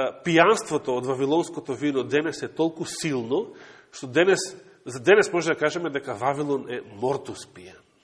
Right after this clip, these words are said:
Значи, до дна, <laughs> до даска пијани. Денес,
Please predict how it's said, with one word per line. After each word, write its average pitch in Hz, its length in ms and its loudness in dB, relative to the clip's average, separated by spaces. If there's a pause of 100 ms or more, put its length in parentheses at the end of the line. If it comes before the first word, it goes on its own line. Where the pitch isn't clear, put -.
(1500)
Значи, 170 320 2 (220)
до 135 260 4
дна, 127 440 0 (400)
<laughs> - 420 -8
до 139 100 4
даска 113 640 -2 (120)
пијани. 101 440 -10 (640)
Денес, 202 760 8